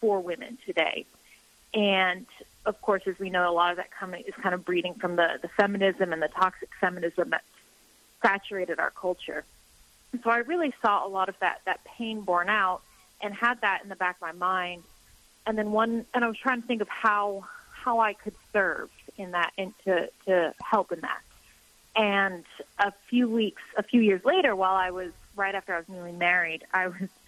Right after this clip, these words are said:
praying at Mass, um, with my husband and in D C, and just out of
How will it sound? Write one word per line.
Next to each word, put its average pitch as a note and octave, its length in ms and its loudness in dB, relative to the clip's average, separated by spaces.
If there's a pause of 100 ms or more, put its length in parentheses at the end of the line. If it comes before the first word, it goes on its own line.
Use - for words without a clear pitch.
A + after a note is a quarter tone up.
(360)
praying A#3 380 0
at - 200 -10
Mass, A3+ 400 0 (320)
um, F3+ 260 -6
with F3+ 160 -8
my F#3+ 120 0
husband F3+ 600 -2 (320)
and F#3 400 2
in F#3 120 0
D F3+ 260 -2
C, F#3+ 340 6
and F#3 280 2 (580)
just G#3+ 160 4 (140)
out G3+ 180 2
of A3+ 160 -2